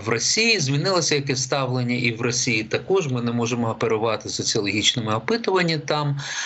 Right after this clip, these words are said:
Але, ну, очевидно, що їм всі розповідають про непереможність Путіна і Росії, і тут раптом бах, виявляється, що кордон є неконтрольованим. Сказавши це,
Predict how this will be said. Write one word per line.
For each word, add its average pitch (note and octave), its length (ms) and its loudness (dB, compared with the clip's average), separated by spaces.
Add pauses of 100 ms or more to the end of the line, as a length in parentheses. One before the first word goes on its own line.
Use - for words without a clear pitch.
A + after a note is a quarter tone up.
(500)
Але, C#3+ 840 2
ну, D#3 260 0
очевидно, C3+ 680 0
що - 460 2
їм A#2+ 200 2
всі A#2 260 0
розповідають G#2+ 1080 0
про G2+ 960 2 (600)
непереможність C#3+ 1200 0 (400)
Путіна C#3+ 460 0
і B2 140 2
Росії, A#2+ 460 0
і - 20 2
тут C#3 260 -2
раптом A#2+ 560 -2
бах, D3+ 280 0
виявляється, A2+ 680 0
що - 260 0
кордон B2 480 0
є G#2+ 500 2
неконтрольованим. A2+ 1040 -2 (520)
Сказавши F#3 680 0
це, G#2 460 -2